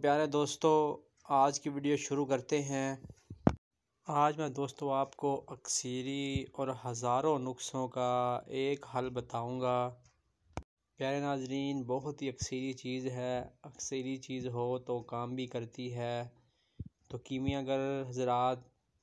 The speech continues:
मोहतरम उस्ताद इनको समझते हैं, तो ये मैं अपने बुज़ुर्गों का नुस्ख़ा शेयर कर रहा हूँ। तो प्यारे नाज़रीन, प्यारे दोस्तों, नुस्खे को नोट फरमा लिया करें और फिर उसके बाद इसको किया करें ताकि आपको बनाने में कोई परेशानी ना हो।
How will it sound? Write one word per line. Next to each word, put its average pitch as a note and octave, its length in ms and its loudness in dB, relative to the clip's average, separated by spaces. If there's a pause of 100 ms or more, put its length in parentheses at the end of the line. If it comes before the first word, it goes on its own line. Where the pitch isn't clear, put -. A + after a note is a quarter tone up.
(180)
मोहतरम B2+ 380 -4
उस्ताद B2+ 420 -2
इनको B2+ 220 -6
समझते C3 520 -6
हैं, A#2 340 -2 (720)
तो C3+ 80 -6
ये C3 120 0
मैं B2+ 120 0
अपने B2+ 280 -4
बुज़ुर्गों B2+ 460 -2
का C3+ 160 -2
नुस्ख़ा B2 440 -2
शेयर B2 320 -6
कर A#2+ 140 -2
रहा B2+ 240 0
हूँ। A#2 380 -4 (640)
तो C3 100 -12
प्यारे C3 340 -2
नाज़रीन, C3+ 640 -2 (120)
प्यारे B2+ 260 0
दोस्तों, C3 560 -4
नुस्खे B2+ 380 -6
को C3 180 -4
नोट B2 240 -2
फरमा B2 360 -2
लिया C3 220 0
करें B2 300 -4
और B2+ 240 -4
फिर C3 120 -2
उसके B2 240 -6 (100)
बाद B2 340 4
इसको A#2+ 240 -12
किया B2 340 -2
करें A#2+ 400 -2 (720)
ताकि C3 360 0
आपको B2+ 340 0
बनाने B2 400 -2
में B2+ 120 -2
कोई B2 140 -6
परेशानी A#2+ 520 -4
ना A#2+ 180 -4
हो। C3 160 -2